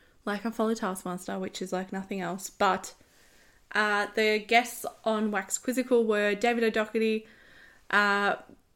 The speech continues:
O'Doherty? Doherty. You know David.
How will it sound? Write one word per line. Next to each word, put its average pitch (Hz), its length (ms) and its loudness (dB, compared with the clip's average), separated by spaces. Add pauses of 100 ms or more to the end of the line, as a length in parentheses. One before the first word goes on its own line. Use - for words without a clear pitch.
(300)
O'Doherty? 285 640 -2
Doherty. 196 460 2 (840)
You 214 160 2
know - 140 -2
David. - 420 0